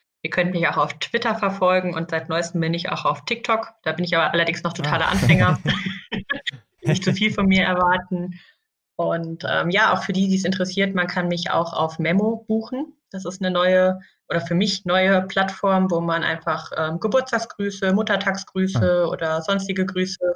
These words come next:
Speaker 1: buchen kann. Und das Ganze geht bei mir auch an eine Tierschutzorganisation,
Speaker 3: Mhm.
Speaker 1: den Betrag, den ihr bezahlen könnt. Ist eine ganz witzige und pfiffige Sache und vielleicht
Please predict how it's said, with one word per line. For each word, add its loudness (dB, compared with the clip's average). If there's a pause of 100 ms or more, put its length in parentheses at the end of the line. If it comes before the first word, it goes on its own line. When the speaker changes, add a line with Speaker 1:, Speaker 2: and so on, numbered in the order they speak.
(420)
Speaker 1:
buchen -2
kann. 0
Und -6
das -2
Ganze -2
geht -4
bei 0
mir 0
auch -8
an -4
eine -4
Tierschutzorganisation, 0
Speaker 3:
Mhm. 0 (200)
Speaker 1:
den -2
Betrag, -2
den -4
ihr -2
bezahlen -4 (140)
könnt. -6 (640)
Ist 0
eine 0
ganz -2
witzige 2
und 0
pfiffige 0
Sache -2
und -2
vielleicht -6